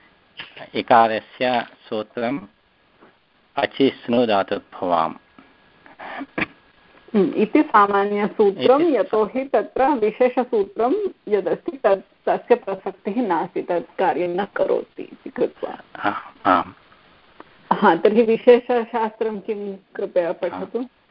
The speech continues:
Speaker 1: अनेकात् विशेषशास्त्रम्। असंयोगपूर्वः इकारान्तधातुः चेत्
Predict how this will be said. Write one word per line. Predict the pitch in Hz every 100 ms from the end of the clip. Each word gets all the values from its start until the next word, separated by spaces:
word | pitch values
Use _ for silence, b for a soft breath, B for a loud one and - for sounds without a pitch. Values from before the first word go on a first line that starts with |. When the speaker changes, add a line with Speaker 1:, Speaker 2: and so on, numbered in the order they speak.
| _ -
Speaker 1:
अनेकात् | 113 117 127 - 131 143 - -
विशेषशास्त्रम्। | 113 - 117 - 139 104 90 - 90 87 - _ _ _ b b b
असंयोगपूर्वः | - - 139 147 147 143 139 135 123 120 110 104 117 131 - -
इकारान्तधातुः | 110 - 120 127 123 120 113 117 - 107 110 110 104
चेत् | 101 - - - - -